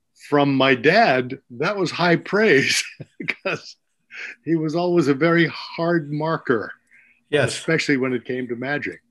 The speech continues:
Speaker 2: Yes. Uh, I was just talking with my co-host this morning, we're talking about Eugene Berger, and, and I said, you know, I'd be talking to you this afternoon.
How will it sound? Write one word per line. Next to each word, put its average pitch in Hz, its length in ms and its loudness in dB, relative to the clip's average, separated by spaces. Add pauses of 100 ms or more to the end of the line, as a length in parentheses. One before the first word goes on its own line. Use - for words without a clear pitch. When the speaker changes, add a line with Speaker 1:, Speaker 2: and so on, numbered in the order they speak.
(120)
Speaker 2:
Yes. 123 580 -2 (240)
Uh, 143 60 -10
I 117 380 -2
was 110 180 -6
just - 240 -8
talking 127 320 0
with 120 140 -2
my 113 100 0
co-host 127 540 0
this - 200 -8
morning, 123 220 2
we're 113 80 0
talking 123 380 -4
about 110 420 -6 (160)
Eugene 123 360 2
Berger, 123 340 4
and, 113 360 -2 (100)
and 113 200 0
I 110 60 0
said, 127 240 -4
you 113 80 -2
know, 104 80 -2
I'd 104 60 -6
be 107 200 -12 (180)
talking 123 320 0
to - 80 -10
you 123 120 0
this 117 220 -4
afternoon. 110 600 -6